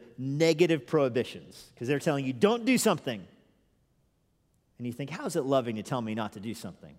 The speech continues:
Come on." Parents understand this. You tell your kid, "Don't do that." "Well, if you loved me, you would let me do that."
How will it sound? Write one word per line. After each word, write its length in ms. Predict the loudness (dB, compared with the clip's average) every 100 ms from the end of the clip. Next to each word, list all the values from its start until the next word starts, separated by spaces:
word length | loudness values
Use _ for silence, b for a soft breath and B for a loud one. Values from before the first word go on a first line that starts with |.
| -8
Come 140 | -6
on." 200 | -6 -10 -16 _ _ _ _ _ _ _ _ _
Parents 320 | -8 -6 -6 -8
understand 460 | -10 -10 -12 -12
this. 200 | -16 -20
You 60 | -10
tell 160 | -6
your 100 | -6
kid, 380 | -6 -8 -10 -8
"Don't 240 | -6 -6 -4
do 120 | -4
that." 200 | -4 -8
"Well, 140 | -8
if 180 | -8 -8
you 80 | -10
loved 340 | -6 -6 -6
me, 120 | -8
you 120 | -6 -6
would 140 | -6
let 140 | -8
me 100 | -8
do 160 | -10 -10
that." 220 | -10 -14